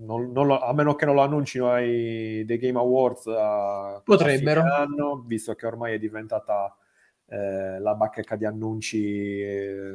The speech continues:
Speaker 1: annuale che tutti aspettano, visto che l'E tre è morto. A meno che o, o viene fuori il prossimo anno. Assassin's Creed Red non mi ricordo quando dovrebbe uscire, ma sono ancora in alto mare con, con i lavori e,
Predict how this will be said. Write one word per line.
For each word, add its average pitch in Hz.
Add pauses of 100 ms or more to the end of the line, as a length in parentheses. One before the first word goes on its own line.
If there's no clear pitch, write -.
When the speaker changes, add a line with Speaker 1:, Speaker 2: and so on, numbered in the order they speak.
Speaker 1:
annuale 107
che -
tutti 110
aspettano, 107
visto 101
che 101
l'E 98
tre 95
è 95
morto. 101 (1120)
A 127
meno 139
che 151
o, 143
o 131
viene 131
fuori 127
il 117
prossimo 110
anno. 98
Assassin's 135
Creed 123
Red 131
non 113
mi 110
ricordo 113
quando 104
dovrebbe 117
uscire, 113
ma 104 (220)
sono -
ancora 110
in 110
alto 107
mare 113
con, 104
con 113
i 113
lavori 127
e, 101